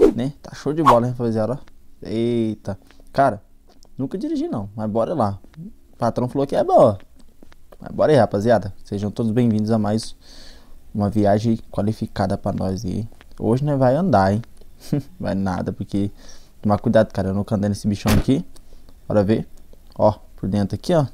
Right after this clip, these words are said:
Show de bola. Aqui é o mídia, né? Onde que liga o, o nosso som aqui, né? Nem vou ligar por causa que não leva direitos autorais, né?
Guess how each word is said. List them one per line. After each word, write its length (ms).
Show 380
de 80
bola. 320
Aqui 420
é 80
o 80
mídia, 380
né? 180
Onde 160
que 80
liga 220
o, 440
o 160
nosso 480
som 260
aqui, 320
né? 140
Nem 160
vou 120
ligar 280
por 80
causa 200
que 80
não 140
leva 220
direitos 360
autorais, 600
né? 120